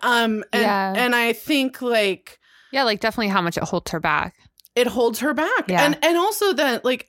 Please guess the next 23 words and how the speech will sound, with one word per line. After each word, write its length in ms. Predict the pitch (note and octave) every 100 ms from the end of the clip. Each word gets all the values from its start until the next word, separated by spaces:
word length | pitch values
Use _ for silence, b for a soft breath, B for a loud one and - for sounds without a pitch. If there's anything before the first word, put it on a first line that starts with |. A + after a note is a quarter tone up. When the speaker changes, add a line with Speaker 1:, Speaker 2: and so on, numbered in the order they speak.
| -
Speaker 1:
I 200 | D4+ E4
get, 500 | A3+ A#3+ B3+ B3+ - _ -
<laughs> 500 | - G3 - G#3+ - C4+ B B B B B B _ _
I'm 160 | A3+ D4
really 200 | F4 F#4
close 260 | - A3+ A#3+
with 280 | A3 - -
my 560 | G3 G#3+ F#3 F3+ F3 E3+ - -
parents, 600 | - C4 C4+ A3+ F#3+ -
and, 180 | A3 A3
like, 280 | G3 F#3 - F#3
I, 320 | F#3+ A#3 -
I 220 | G#3+ B3+
sometimes 460 | - D#4 B3 D4 G#3+
think 200 | G#3+ G3+
about, 200 | F#3+ G3
like, 100 | G3
on 140 | G3 F#3+
first 260 | F3+ F3+
dates 200 | E3+ G#3
that 100 | A3
I, 100 | G3
like, 180 | F3+ E3